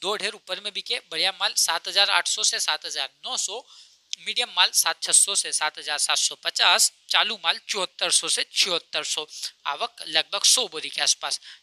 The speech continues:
बाजार सौ से डेढ़ सौ रुपये तेज, लेवाली कुछ भी बढ़िया सुधार के साथ देखने को मिली। तो कुल मिलाकर, अ, तिलहन बाजारों में तेजी मद्दी का दौर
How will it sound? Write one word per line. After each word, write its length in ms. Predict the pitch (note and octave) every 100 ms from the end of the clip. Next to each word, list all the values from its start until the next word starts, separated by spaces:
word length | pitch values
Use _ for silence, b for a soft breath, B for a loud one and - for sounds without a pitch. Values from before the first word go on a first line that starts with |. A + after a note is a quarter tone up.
| _
बाजार 280 | D#3 D3 E3+
सौ 220 | A3 E3+
से 140 | D3 D3+
डेढ़ 200 | D3+ D3+
सौ 140 | -
रुपये 220 | G#3 -
तेज, 300 | G#3 A#3 C4 -
लेवाली 340 | D#3+ D3 D#3
कुछ 220 | - D3
भी 120 | G3+
बढ़िया 380 | A#3 - C#3+ F3+
सुधार 460 | - - G#3 E3+ D#3
के 120 | -
साथ 140 | - D3
देखने 240 | - - -
को 140 | E3 D#3
मिली। 220 | D#3 C#3+ B B B B
तो 60 | E3+
कुल 180 | D3+ A3
मिलाकर, 360 | F#3 D#3 -
अ, 560 | A#3+ - F3 D#3+ D#3+ D#3+
तिलहन 380 | - F3+ G3+ G3+
बाजारों 340 | D#3 D#3+ E3+
में 140 | F#3+ B3+
तेजी 420 | - D#3+ C#3 G#3+
मद्दी 280 | G3+ - G3+
का 140 | G3
दौर 240 | F#3 A3+